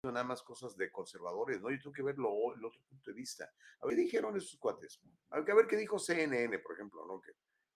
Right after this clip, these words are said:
sobre todo sus, sus talking heads me parecen muy, muy graciosos y muy mentirosos, ¿no? Pero necesito ver qué están diciendo, ¿no? Para saber que,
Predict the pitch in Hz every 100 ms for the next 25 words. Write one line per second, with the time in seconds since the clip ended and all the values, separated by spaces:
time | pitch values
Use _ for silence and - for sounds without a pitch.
0 | _ _ - 104 101 120 123 117 85 -
1 | - - 98 - 131 127 110 95 101 113
2 | 117 98 90 104 110 117 104 - _ _
3 | _ _ _ 95 120 139 113 107 120 113
4 | 87 - 117 117 - - 95 123 147 87
5 | - 151 151 - - - 135 135 _ _
6 | _ _ 113 117 113 117 120 139 120 113
7 | 87 82 78 104 139 135 69 62 69 117
8 | 139 104 87 82 87 101 98 92 82